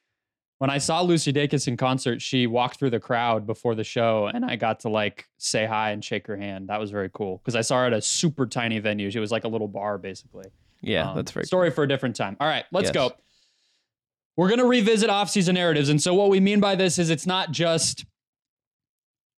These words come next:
Speaker 1: move and then we reanalyze it now. It is, like, the moves, the, the trends, the narratives that formed, and, like, what did people think and how has that maybe changed? That's the whole point of what we're doing. Now that we have a whole season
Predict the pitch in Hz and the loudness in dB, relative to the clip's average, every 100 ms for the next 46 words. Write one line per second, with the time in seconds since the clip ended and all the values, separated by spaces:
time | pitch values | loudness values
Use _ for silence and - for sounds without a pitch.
0 | _ - 143 180 185 175 160 - - _ | _ -2 2 4 4 4 2 -4 -16 _
1 | _ _ 151 156 156 156 139 143 160 151 | _ _ -2 2 4 4 4 2 2 2
2 | 143 139 135 127 131 123 113 98 - 151 | 2 2 2 0 0 0 -2 -4 -2 0
3 | 151 143 151 139 131 - _ _ _ 139 | 2 2 2 0 0 -4 _ _ _ 2
4 | 147 202 220 202 180 - - - 135 131 | 4 6 6 4 0 -8 -10 -2 2 2
5 | 131 135 123 - 196 196 196 196 170 - | 0 0 0 0 2 2 0 -2 -4 -6
6 | 139 135 127 123 143 175 202 190 175 147 | 0 2 2 2 2 4 4 4 2 0
7 | 165 - 165 156 147 135 - - 151 147 | -2 0 2 4 4 2 -4 -4 0 0
8 | 135 131 - _ _ - 127 165 175 151 | 0 -4 -14 _ _ -2 2 2 0 0
9 | 165 151 165 156 139 - - 196 147 - | -2 0 0 2 0 -2 -2 0 0 -2
10 | - 143 139 143 151 147 143 123 131 135 | -6 -2 -2 0 0 0 0 0 -2 -2
11 | 131 127 - - 131 101 90 - 160 165 | -2 0 -2 -2 -4 -4 -8 -4 -4 -2
12 | 185 165 160 - 151 143 127 127 131 127 | -2 0 0 0 0 2 0 0 0 2
13 | 123 131 147 139 139 143 180 190 170 165 | 2 0 0 0 0 0 0 0 2 2
14 | 160 165 160 151 151 | 2 2 2 4 0